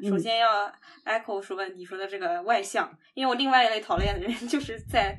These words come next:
Speaker 2: 社交牛逼症的人，<laughs> 所以这种是绝对外向的。
Speaker 1: <laughs>
Speaker 2: 就是我那牛逼症还不是一般牛逼症，<laughs> 就是真的是聚光灯型牛逼症的那种，我真的很讨厌。所以我想嘛，就其实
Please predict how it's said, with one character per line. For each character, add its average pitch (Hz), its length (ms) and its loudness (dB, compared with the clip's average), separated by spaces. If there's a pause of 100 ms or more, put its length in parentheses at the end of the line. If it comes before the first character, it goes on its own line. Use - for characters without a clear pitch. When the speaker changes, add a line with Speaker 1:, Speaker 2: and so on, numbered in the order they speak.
(120)
Speaker 2:
社 - 160 -4
交 226 180 4
牛 202 140 -4
逼 233 140 -10
症 233 220 -4
的 190 80 -12
人， 196 100 -6 (420)
<laughs> - 420 -10
所 294 100 -2
以 - 40 -2
这 330 120 4
种 339 100 10
是 339 220 10 (280)
绝 277 120 6
对 330 180 8
外 320 200 8
向 311 300 4
的。 294 80 -8 (160)
Speaker 1:
<laughs> - 220 -16
Speaker 2:
就 466 80 -2
是 480 80 4 (100)
我 269 100 8
那 349 160 6
牛 311 140 4
逼 359 120 8
症 392 140 6
还 320 60 6
不 311 60 10 (100)
是 370 80 8
一 330 80 8
般 359 220 10
牛 311 100 6
逼 254 160 0
症， 262 220 2
<laughs> 294 100 2
就 339 120 4
是 349 160 6
真 392 200 2
的 403 80 2
是 339 300 -2 (340)
聚 453 180 6
光 381 240 12
灯 392 140 2
型 320 180 4
牛 285 120 2
逼 240 160 -4
症 254 160 4
的 196 80 -2
那 226 80 -6
种， 208 160 -6
我 262 160 4
真 339 160 4
的 - 20 4
很 - 180 0
讨 - 220 -2
厌。 - 140 -16 (360)
所 392 100 2
以 392 40 8
我 381 140 6
想 - 280 4
嘛， - 220 -2 (360)
就 392 120 0
其 339 220 0
实 320 340 0